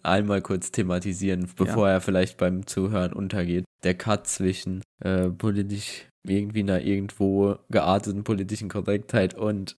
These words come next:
Speaker 1: Eistee gefällt mir sehr gut. Ähm,
Speaker 2: Wobei, es ist eine
Speaker 1: ja.
Speaker 2: ähnliche Kontroverse. Wir können ja, es, wir können nicht leugnen, dass in,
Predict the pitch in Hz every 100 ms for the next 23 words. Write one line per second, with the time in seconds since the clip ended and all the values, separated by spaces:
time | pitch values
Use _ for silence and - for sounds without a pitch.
0 | - 120 117 - - 95 113 - _ _
1 | - - 95 90 95 98 95 95 104 110
2 | - 104 98 98 101 - - 247 - 123
3 | 135 175 165 160 131 165 202 - 127 -
4 | 110 117 117 113 107 120 - 147 139 -
5 | 117 - 98 120 - 160 139 147 - 120
6 | 165 131 123 110 120 123 120